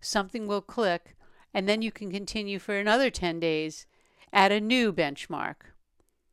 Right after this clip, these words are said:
And always keep in mind that the first line of defense and recovery is already in you. Stay nourished, and most of all, remain calm.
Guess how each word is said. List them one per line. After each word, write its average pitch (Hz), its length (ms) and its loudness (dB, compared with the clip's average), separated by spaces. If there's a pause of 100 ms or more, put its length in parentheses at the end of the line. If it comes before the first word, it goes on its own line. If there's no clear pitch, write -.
(460)
And 233 160 6
always 311 380 6
keep 240 280 -2
in 202 140 -2
mind 165 340 2
that 165 160 -4
the 180 60 -4
first - 400 -2
line 214 240 0
of 190 100 -6
defense 175 600 -2
and 170 80 -4
recovery 170 760 -2 (280)
is 170 160 -2
already 175 520 2
in 165 160 -4
you. 151 300 -8 (920)
Stay 240 400 0
nourished, 202 640 0 (280)
and 196 200 2
most 240 360 2
of 180 120 0
all, 165 300 2
remain 170 560 -2
calm. 151 560 -8